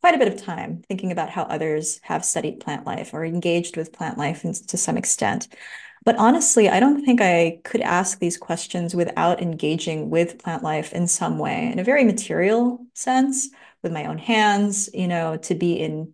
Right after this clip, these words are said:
nature, to be in natured spaces, thinking about how plants grow, what they do, how they can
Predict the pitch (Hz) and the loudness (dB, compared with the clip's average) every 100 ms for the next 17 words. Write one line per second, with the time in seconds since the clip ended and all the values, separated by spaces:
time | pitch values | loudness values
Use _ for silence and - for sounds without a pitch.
0 | _ 196 202 202 190 180 175 170 165 165 | _ 2 4 4 2 0 -2 -6 -6 -6
1 | - 156 - - 175 175 170 165 165 - | -6 -4 -2 4 4 4 4 4 4 -2
2 | - - _ 214 214 196 165 160 - 156 | -10 -20 _ 4 6 6 4 -2 -4 -6
3 | 160 - - 180 170 165 170 165 160 160 | -6 -8 -2 2 4 6 4 4 0 -2
4 | 156 156 180 175 170 165 170 170 170 170 | -2 -2 2 4 4 2 0 -2 -2 -2
5 | 180 | -8